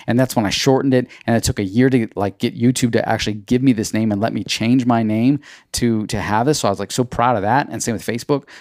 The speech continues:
which I still have a, I think, an issue on <laughs> Facebook with that. But, um, so, so I changed it. But anyways, the, the, it started reach, calling off the hook. And I, my, my wife was at work, and, uh, she worked for, like, you know, uh, at a school. And so she wouldn't get home till, like, three, four o'clock.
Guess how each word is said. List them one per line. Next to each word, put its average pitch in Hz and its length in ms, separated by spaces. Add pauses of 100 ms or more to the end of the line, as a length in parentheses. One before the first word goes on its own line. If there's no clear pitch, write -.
(140)
which 104 160
I - 20
still 139 180
have 127 140
a, 98 200
I 95 40
think, 110 280
an 101 80
issue 101 200
on 85 100
<laughs> - 120
Facebook - 420
with 127 120
that. 110 220 (280)
But, 139 120
um, 127 360 (200)
so, 165 240
so 160 140
I 156 40
changed 180 300
it. 123 60
But 139 100
anyways, 151 220
the, 135 80
the, 120 340
it - 60
started 139 280
reach, 160 420
calling 151 300
off 131 120
the 113 80
hook. 139 240 (400)
And 131 200
I, 127 100
my, 127 200 (180)
my 131 160
wife 170 220
was 151 100
at 123 120
work, 131 340 (360)
and, 120 240
uh, 113 180
she - 200
worked 123 240
for, 117 140
like, 107 260
you 113 60
know, 104 240
uh, 98 400
at 95 80
a 98 40
school. 117 460 (320)
And 107 180
so - 120
she 127 180
wouldn't 117 240
get 107 100
home 107 140
till, 110 140
like, 98 100
three, 104 180
four 107 160
o'clock. 101 360